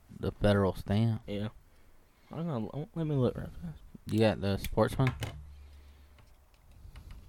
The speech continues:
Speaker 2: I have a migra-, migratory bird stamp.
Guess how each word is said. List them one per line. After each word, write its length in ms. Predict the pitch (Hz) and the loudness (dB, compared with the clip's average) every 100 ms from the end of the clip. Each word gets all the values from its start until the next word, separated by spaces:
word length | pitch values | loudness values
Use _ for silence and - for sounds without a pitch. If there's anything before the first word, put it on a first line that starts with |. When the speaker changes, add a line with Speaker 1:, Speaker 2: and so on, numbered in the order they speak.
| - - - - - - - - _ _ _ _ | -20 -20 -20 -20 -20 -20 -20 -20 _ _ _ _
Speaker 2:
I 160 | 147 170 | -4 -2
have 680 | 147 151 139 135 123 117 117 - - - | 0 0 2 2 2 2 -2 -8 -12 -12
a 160 | - 123 | -4 0
migra-, 420 | 117 120 135 139 135 - - | 2 0 0 -4 -6 -14 -14
migratory 640 | 117 120 131 143 - 139 143 | -8 -4 -4 -4 -4 -4 -2
bird 320 | 139 131 120 | 0 -2 -2
stamp. 300 | - 117 - | -8 -8 -8